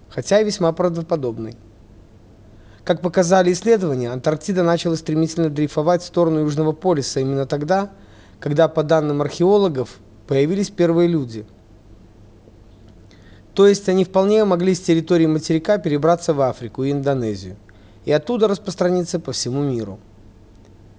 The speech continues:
Но большая их часть, без сомнения, осталась в Антарктиде. Какова же была их дальнейшая судьба? Пока материк дрейфовал к югу, на нем постепенно становилось все холоднее и холоднее.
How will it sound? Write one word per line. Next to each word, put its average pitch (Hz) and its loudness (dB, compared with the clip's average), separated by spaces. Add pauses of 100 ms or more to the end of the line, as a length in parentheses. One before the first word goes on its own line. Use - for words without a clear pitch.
(260)
Но 185 4
большая 190 4
их 147 -2
часть, 123 -4
без 131 -6
сомнения, 180 2
осталась 156 -2
в - -4
Антарктиде. 147 -4 (960)
Какова 185 4
же 190 -2
была 185 2
их 151 0
дальнейшая 170 2
судьба? 160 -4 (1600)
Пока 151 2
материк 175 0
дрейфовал 156 0
к 160 -18
югу, 185 -4
на 131 -2
нем 175 0
постепенно 147 -4
становилось 139 -4
все 131 -6
холоднее 131 -4
и 160 -6
холоднее. 123 -4